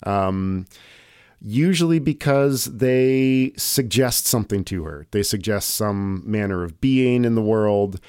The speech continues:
uh, and she has just lifted a wallet from a woman in the woman's bathroom on her date. Um, and, uh, the chapter kind of, uh, unfurls from there. Uh, she does end up returning the wallet to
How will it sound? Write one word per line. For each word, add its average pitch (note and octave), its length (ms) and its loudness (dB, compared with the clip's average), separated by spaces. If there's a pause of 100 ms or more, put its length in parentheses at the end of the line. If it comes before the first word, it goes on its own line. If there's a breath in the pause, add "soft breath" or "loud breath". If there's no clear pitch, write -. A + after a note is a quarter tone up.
(260 loud breath)
uh, G2+ 260 0
and A2+ 140 0
she B2 200 2
has A#2+ 160 2
just B2 340 0
lifted G#2+ 400 0
a G#2+ 60 0
wallet G2 520 -2
from F#2 560 -4
a F#2+ 100 -4
woman F#2+ 540 -2
in F2+ 440 -6
the F2+ 80 -6
woman's F2+ 340 -4
bathroom E2 680 -6
on F2 180 -4
her E2 100 -8
date. D#2 400 -10 (420 soft breath)
Um, E2+ 480 -4
and, G2 400 -4
uh, F#2+ 220 -2
the F#2+ 100 -4
chapter A2+ 480 0
kind A2+ 260 0
of, A2+ 300 -2
uh, A2+ 240 2 (100)
unfurls A#2+ 920 0
from A2 560 -2
there. F#2+ 580 0
Uh, F#2+ 160 2
she G#2+ 220 -2
does A#2 320 2
end A#2+ 180 2
up - 160 -2
returning A2 500 -2
the A#2 80 2
wallet G2 580 -2
to G#2+ 540 -2